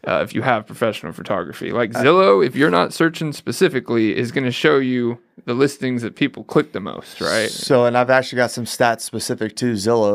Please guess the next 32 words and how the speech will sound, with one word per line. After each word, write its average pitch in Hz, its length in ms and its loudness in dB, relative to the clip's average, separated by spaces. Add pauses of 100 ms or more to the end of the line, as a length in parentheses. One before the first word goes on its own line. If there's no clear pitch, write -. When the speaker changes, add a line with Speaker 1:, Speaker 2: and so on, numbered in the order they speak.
Speaker 1:
Okay. 107 120 0
Speaker 2:
actually. 104 340 -2 (220)
So 120 580 2
we 131 280 2
are 127 140 6
a 117 100 2
Zillow 120 560 2 (140)
preferred 113 360 0
photographer. 104 720 0 (120)
Speaker 1:
Mm-hmm. 123 200 -6
Speaker 2:
Um, 104 600 0
so 113 300 2
that 117 240 4
alone, 110 800 2 (180)
in 117 280 -2
the 113 160 0
large 110 280 2
scheme 127 240 -4
of 110 60 -6
things, 107 320 -4
Zillow 120 260 4
reached 110 240 -2
out 110 180 2
to 110 100 0
us 107 140 2
directly 107 480 0
and 104 140 -4
said, 104 460 2 (320)
"Hey, 117 440 2 (800)
in 123 160 -2
the 113 80 -2
beginning 110 800 0